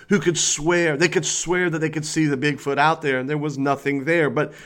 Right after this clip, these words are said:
their mind convinced them that, that there was a skunk ape in the swamps of Florida that had come into town. Is that what black-eyed children are? Something that we're convinced of?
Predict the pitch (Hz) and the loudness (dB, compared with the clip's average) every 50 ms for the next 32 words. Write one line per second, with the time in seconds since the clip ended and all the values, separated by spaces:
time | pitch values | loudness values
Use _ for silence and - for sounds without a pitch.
0 | - - - 160 170 156 151 160 165 170 175 175 160 170 170 160 156 165 202 208 | -12 -2 2 4 6 6 6 6 6 6 6 4 2 0 -2 -2 2 2 2 2
1 | 160 - - 156 143 135 135 147 143 131 - - - _ _ - 147 123 - - | 2 0 -4 -4 -2 0 2 2 2 2 0 -4 -12 _ _ -4 -4 -4 -2 -2
2 | 147 143 143 143 139 139 151 160 165 156 147 135 127 147 147 147 - - - - | 0 0 0 0 0 2 2 2 2 2 0 -2 -2 -4 -4 -2 -4 -4 0 4
3 | 165 175 175 156 - - 139 131 113 104 - 123 135 135 135 135 - - - 135 | 4 4 4 4 0 0 -2 -2 -2 -2 -2 -2 -2 0 -2 -2 -4 -4 -4 0
4 | 143 151 143 135 - 156 156 156 - 151 156 156 147 135 123 117 135 135 117 131 | 0 0 0 -2 -2 -4 -4 -4 0 2 2 4 4 2 0 -2 -2 -4 -2 -2
5 | 143 135 - - - - - - - - 151 151 147 143 123 147 139 131 143 139 | -2 -4 -4 -6 -14 -20 -20 -20 -6 0 2 2 4 4 2 2 2 2 0 -2
6 | 139 - 147 151 143 131 107 85 80 76 - - - - - - - - - 175 | -2 0 0 2 2 0 -2 -4 -8 -10 -14 -18 -20 -20 -20 -20 -8 2 6 8
7 | 180 165 143 147 147 151 170 190 208 202 170 180 185 180 185 185 180 185 - - | 8 8 6 2 2 2 4 4 4 2 2 0 0 2 2 4 2 0 -2 -6
8 | - - _ _ _ _ _ _ _ _ - 143 147 147 165 156 165 160 160 156 | -12 -18 _ _ _ _ _ _ _ _ -8 -4 -4 -4 -4 -4 -4 -4 -4 -4
9 | 151 151 147 143 151 147 143 127 123 127 147 151 147 135 - - 143 139 139 147 | -6 -6 -8 -6 -6 -6 -6 -6 -8 -8 -8 -10 -12 -12 -10 -8 -8 -8 -6 -6
10 | 143 139 135 117 117 131 131 123 - 127 120 117 107 120 131 135 135 - - 139 | -6 -6 -6 -4 -4 -4 -6 -6 -6 -8 -8 -8 -6 -6 -6 -6 -6 -8 -8 -8
11 | 135 143 147 147 143 - - - | -8 -8 -8 -10 -12 -14 -18 -20